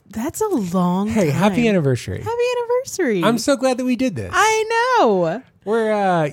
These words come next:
Speaker 2: I, I feel like you and I are actually friends now,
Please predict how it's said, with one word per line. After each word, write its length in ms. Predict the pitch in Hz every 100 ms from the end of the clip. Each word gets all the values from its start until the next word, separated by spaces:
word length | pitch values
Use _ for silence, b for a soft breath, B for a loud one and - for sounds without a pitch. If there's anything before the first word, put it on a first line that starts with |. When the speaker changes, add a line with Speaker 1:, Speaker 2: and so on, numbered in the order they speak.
| -
Speaker 2:
I, 180 | 175 170
I 40 |
feel 140 | 165 185
like 180 | 147
you 160 | 131 156
and 100 | 151
I 300 | 139 147 156
are 260 | 131 123 117
actually 540 | 131 156 - 143 131
friends 380 | 120 123 156 180
now, 360 | 208 277 302